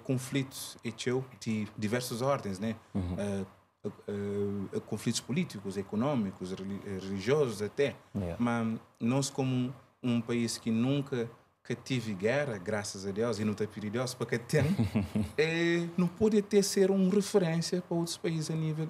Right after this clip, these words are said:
Speaker 1: internacional, não onde que não deve reforçar aquela ideia de diálogo.
Speaker 2: Uhum.
Speaker 1: Diálogo,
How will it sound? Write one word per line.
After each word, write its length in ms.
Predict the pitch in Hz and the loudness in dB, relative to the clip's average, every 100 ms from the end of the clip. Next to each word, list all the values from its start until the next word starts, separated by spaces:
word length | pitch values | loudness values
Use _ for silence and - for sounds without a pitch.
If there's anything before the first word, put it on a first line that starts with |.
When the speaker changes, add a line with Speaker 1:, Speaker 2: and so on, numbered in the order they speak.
| - | -4
Speaker 1:
internacional, 720 | 151 151 151 147 165 156 160 - - - | -2 -2 -2 -2 0 0 0 -4 -18 -6
não 240 | 156 175 185 | 0 4 4
onde 160 | 185 | 2
que 340 | 185 185 180 196 | 0 0 0 2
não 140 | 175 | 2
deve 260 | 170 165 165 | 2 2 0
reforçar 640 | 156 - - 185 196 175 | -2 -4 0 2 2 -2
aquela 280 | 165 156 139 | -2 -4 -4
ideia 380 | 131 131 131 120 | -2 0 0 0
de 160 | 117 | -2
diálogo. 680 | 101 107 117 104 95 90 90 _ - | -2 0 0 0 -4 -6 -8 _ -4
Speaker 2:
Uhum. 260 | 101 90 98 | -2 -2 0
Speaker 1:
Diálogo, 800 | 113 127 127 123 123 117 123 | 2 2 2 0 0 0 -2